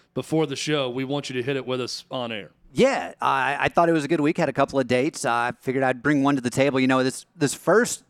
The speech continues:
Speaker 2: date actually happened the Friday after my last show. So not this past Friday, but the Friday before. And it was interesting. And it's, it's one of those moments, you know, where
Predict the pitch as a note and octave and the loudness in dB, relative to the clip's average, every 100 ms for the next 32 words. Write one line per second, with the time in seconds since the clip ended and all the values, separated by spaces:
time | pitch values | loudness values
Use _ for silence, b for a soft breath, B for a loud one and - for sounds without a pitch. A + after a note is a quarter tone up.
0 | - D3+ C#3 C3+ C#3+ F#3 - D#3+ C3 D#3 | -2 0 2 2 0 0 0 0 2 0
1 | F3 D3+ C#3 B2+ B2+ - C#3+ C3+ - E3+ | 0 0 0 0 -4 -4 -2 -2 0 2
2 | G#3+ G3+ D#3+ C#3+ C#3 B2+ A2 _ - D3+ | 2 2 0 0 0 -2 -6 _ -6 0
3 | E3 D3+ D3+ C3 A2 _ - D3+ E3+ C#3+ | 0 2 2 2 -2 _ -4 2 4 2
4 | B2 - E3 G#2+ G#2 E3 D3 B2 b b | -2 2 2 2 -2 2 4 2 b b
5 | b D#3 D#3+ - E3+ D#3 - C#3 C3 C3 | b 2 2 2 0 0 2 2 0 -4
6 | - D3+ C#3 A#2+ - F#3 E3 - B B | 2 2 2 -2 0 2 2 0 B B
7 | - D3+ D#3 D3+ C#3+ F3+ E3 C#3+ C#3+ C#3+ | 0 4 4 4 2 4 4 2 0 0
8 | C#3 - F#3 G3 G#3 D4 C4 F#3+ F3 F3 | -2 -2 -4 -2 0 2 4 2 2 2
9 | E3 D#3+ E3+ E3 D#3 C#3 | 0 2 4 4 4 2